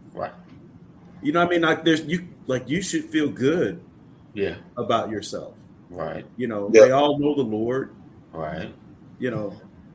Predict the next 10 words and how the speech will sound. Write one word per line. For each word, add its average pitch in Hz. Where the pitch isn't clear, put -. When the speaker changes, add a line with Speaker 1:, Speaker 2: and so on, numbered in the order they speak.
Speaker 2:
give 160
yourself 175
a 175
little, 160
"All -
right, -
okay." -
Speaker 1:
<laughs> -
Speaker 2:
Only 220
because 151